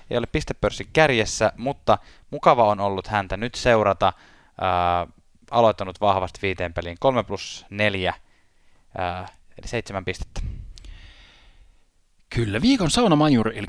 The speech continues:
Speaker 2: viikon suomalainen. Minä annan tällä viikolla tämän palkinnon siis Joel Armialle, joka viime peliin teki Vancouveria vastaan kaksi plus kaksi. Toivotamme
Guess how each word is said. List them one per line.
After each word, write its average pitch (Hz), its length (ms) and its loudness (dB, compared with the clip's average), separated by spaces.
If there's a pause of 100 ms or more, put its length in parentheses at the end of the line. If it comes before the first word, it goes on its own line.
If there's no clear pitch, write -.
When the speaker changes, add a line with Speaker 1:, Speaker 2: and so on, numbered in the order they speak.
(160)
Speaker 2:
viikon 190 340 4
suomalainen. 104 580 4
Minä 120 220 6
annan 107 180 2
tällä 117 260 2
viikolla 101 220 0
tämän 110 240 2
palkinnon 104 480 2
siis 101 360 -6
Joel 151 320 6
Armialle, 90 640 2
joka 90 180 -2
viime 101 220 0
peliin 92 360 0
teki 87 240 -6
Vancouveria 90 600 -6
vastaan 85 460 -8
kaksi 117 300 2
plus 82 200 -8
kaksi. - 400 -2
Toivotamme 85 420 -8